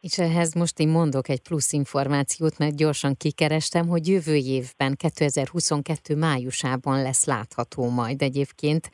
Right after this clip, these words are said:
ez a darab Rajna Martin karmester vezényletével. Úgyhogy, ha valakinek meghoztuk a kedvét, akkor jó előre írja be a naptárjába,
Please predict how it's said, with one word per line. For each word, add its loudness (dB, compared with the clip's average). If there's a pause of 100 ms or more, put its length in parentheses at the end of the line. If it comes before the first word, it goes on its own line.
(200)
ez 2
a 6
darab 2
Rajna 4
Martin -2
karmester -4
vezényletével. -4
Úgyhogy, -4
ha 0
valakinek 0
meghoztuk -2
a 2
kedvét, -2
akkor 2
jó 2
előre 2
írja 2
be 2
a 4
naptárjába, 2